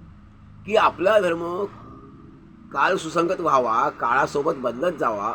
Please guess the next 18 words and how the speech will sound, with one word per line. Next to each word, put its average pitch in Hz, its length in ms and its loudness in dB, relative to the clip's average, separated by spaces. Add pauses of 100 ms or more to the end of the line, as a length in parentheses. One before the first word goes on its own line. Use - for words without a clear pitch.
असं - 200 -2
वाटत 151 300 2
नाहीये, 113 600 -4
तो 143 140 -8
काळाच्या 139 460 0
मागे 123 300 -2
राहावा 131 300 2
असं 135 180 -2
वाटतं 123 260 -2
आहे. 101 640 -4 (2500)
आता 175 180 0
मुस्लिम 175 360 -2
धर्मामध्ये 147 640 2 (480)
शिक्षणाचं 185 520 0
प्रमाण 180 260 0
नाही 156 220 2
आहे 139 100 0
का? 107 420 -4